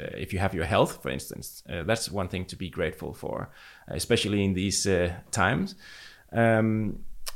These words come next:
and, uh, you don't have to, to earn a lot of money to be grateful. So that's a way of being happy that is,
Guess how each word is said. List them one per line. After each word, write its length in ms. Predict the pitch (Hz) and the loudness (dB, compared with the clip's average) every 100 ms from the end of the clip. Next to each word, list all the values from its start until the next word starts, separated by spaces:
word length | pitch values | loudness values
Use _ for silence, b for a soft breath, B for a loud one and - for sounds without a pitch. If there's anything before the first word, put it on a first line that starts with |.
| - - | -8 2
and, 540 | 135 139 135 135 135 | 8 8 8 6 2
uh, 100 | 123 | 4
you 200 | 131 131 | 4 4
don't 220 | 139 165 160 | 6 6 6
have 260 | 143 135 | 4 4
to, 420 | - 117 110 107 104 | 0 2 4 4 2
to 280 | - 104 - | 0 0 4
earn 200 | 127 131 | 6 6
a 60 | |
lot 120 | 98 98 | 6 4
of 100 | 98 | 4
money 300 | 104 120 104 | 4 4 4
to 120 | 95 | 0
be 160 | 90 | -6
grateful. 500 | 80 87 67 - - | -2 -2 -2 -4 -8
So 220 | - - 101 | -2 2 6
that's 340 | 127 - - | 6 4 2
a 80 | 113 | 4
way 300 | 107 117 123 | 6 8 6
of 140 | - | 2
being 220 | - 120 92 | 2 2 4
happy 500 | 110 - 92 90 b b b - | 2 2 -2 -2 b b b 0
that 140 | 101 | 2
is, 220 | 101 - | 2 0